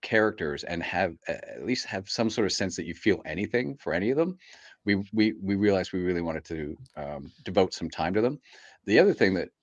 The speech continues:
um, I, and I remember this was a big thing that I was pitching for, was I really wanted a mission where, uh, I could be guaranteed that one of the squad mates would be with me.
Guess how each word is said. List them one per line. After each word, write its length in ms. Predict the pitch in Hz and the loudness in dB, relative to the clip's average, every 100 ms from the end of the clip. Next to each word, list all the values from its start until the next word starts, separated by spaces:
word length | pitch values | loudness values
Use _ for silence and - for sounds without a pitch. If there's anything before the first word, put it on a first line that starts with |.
| - | -4
um, 340 | 82 80 82 - _ | -4 -2 -6 -12 _
I, 120 | 85 92 | -2 0
and 180 | - | 0
I 40 | 90 | 0
remember 280 | 95 92 87 | 2 2 2
this 200 | 92 95 | 0 -4
was 80 | |
a 40 | 82 | -4
big 200 | 90 82 | -4 -4
thing 160 | 78 | -4
that 100 | 76 | 0
I 140 | 82 98 | 2 2
was 120 | - | 0
pitching 320 | - 85 85 | -8 -6 -8
for, 240 | - 78 76 | -6 -4 -4
was 180 | 78 92 - - _ | -4 -8 -20 -20 _
I 100 | 78 | -2
really 360 | 87 110 135 139 | 4 8 8 8
wanted 380 | 120 104 104 95 | 4 2 2 0
a 20 | |
mission 580 | 85 82 - 87 85 85 _ _ - _ - - - | 0 -2 -2 -4 -6 -8 _ _ -20 _ -18 -16 -4
where, 560 | 87 85 82 82 80 _ - | 0 2 2 0 -6 _ -6
uh, 240 | 78 76 - | -2 -2 -4
I 140 | - 90 | -2 -2
could 220 | - 87 | -2 -4
be 140 | 90 | -6
guaranteed 760 | 80 104 104 104 92 101 87 80 | -2 2 2 0 -2 -2 0 -2
that 140 | 78 | -4
one 320 | 85 90 95 | -4 -2 0
of 80 | 95 | 0
the 80 | 85 | -4
squad 320 | - 90 82 | -4 -2 0
mates 240 | 80 76 - | -2 -6 -8
would 80 | |
be 100 | 76 | -8
with 220 | 71 71 - | -6 -8 -10
me. 160 | - | -18